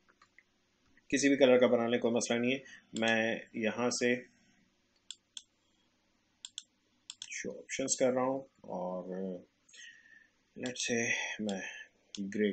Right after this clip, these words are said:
color का object बना रहा हूँ, ठीक है। Now, इसमें मैं कुछ और rounded rectangles बना रहा हूँ, like this,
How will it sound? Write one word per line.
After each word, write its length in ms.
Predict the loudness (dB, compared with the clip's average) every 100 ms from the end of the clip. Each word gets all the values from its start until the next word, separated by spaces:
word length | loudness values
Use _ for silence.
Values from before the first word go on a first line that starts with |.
| -2
color 200 | -8 -8 -8
का 120 | -10 -12 _ _
object 340 | -16 -12 -12 -12
बना 200 | -16 -18
रहा 100 | -20
हूँ, 80 | -20 -20 -20 _
ठीक 140 | -10 -8
है। 120 | -10 -12 _ _ _ _ _ _ _ _ _ _ _ -20 -20 _ _ _ _ -2
Now, 140 | 0 0 -10 _ _ _ _ _ _ _ _ _ _ _ _
इसमें 520 | -2 0 2 4 2 -2 _ _ _ -20 _ _ _ _ _ _ _ -18 -16 -20 _ _ _ _ _
मैं 640 | -6 -4 -2 -4 -6 -8 -12 _ _ _ _ _ _ -2
कुछ 300 | -2 -2 2
और 460 | 6 8 8 6 -2 _ -2
rounded 440 | 2 2 2 2
rectangles 440 | 0 0 0 0 0
बना 280 | 0 2 2
रहा 100 | 0
हूँ, 120 | -4 _ _ _ -16
like 260 | -14 -10 -2
this, 220 | 0 0